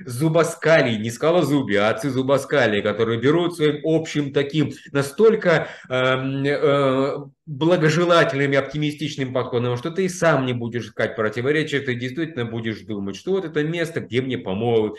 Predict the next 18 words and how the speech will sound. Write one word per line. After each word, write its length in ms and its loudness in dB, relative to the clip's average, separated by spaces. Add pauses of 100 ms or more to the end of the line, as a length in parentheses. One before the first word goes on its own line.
где 260 -4
есть 160 -2
среда 320 2
общения, 600 -4
где 180 -2
найду 260 0
свою 420 -2
тусовку, 640 -2
где 140 -2
не 100 0
будет 240 -2
одиночества, 920 -2 (180)
встречи 520 -2
спутника, 500 -4
спутницу 500 -4
жизни, 420 -4
где 300 2
все, 360 -2